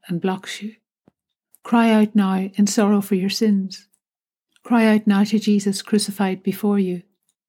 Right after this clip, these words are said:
Oh, listen. The Blessed Mother has called your name. She has turned around and is calling you. Look up. She will support you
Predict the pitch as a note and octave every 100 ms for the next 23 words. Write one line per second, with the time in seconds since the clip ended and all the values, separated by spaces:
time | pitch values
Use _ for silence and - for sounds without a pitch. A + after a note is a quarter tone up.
0 | _ _ _ _ _ _ _ B3+ C4 A#3+
1 | - F#3 F3 _ _ _ _ _ _ _
2 | _ _ A3 C4 C4+ A#3+ A#3+ A#3+ A#3+ G#3
3 | A#3+ - A3 G#3 A3+ A3 B3 A#3 G3 -
4 | _ _ _ _ _ _ - - A#3+ -
5 | C#4 B3 B3 A#3+ A3+ G3 G3 - A#3 A#3
6 | - C#4 C4+ A#3+ F#3+ D#3+ F3 _ _ _
7 | - C#4 D4 B3+ _ _ _ _ _ _
8 | _ _ _ - B3+ C4 C4 A#3+ A#3 -
9 | C4 A#3 - F3+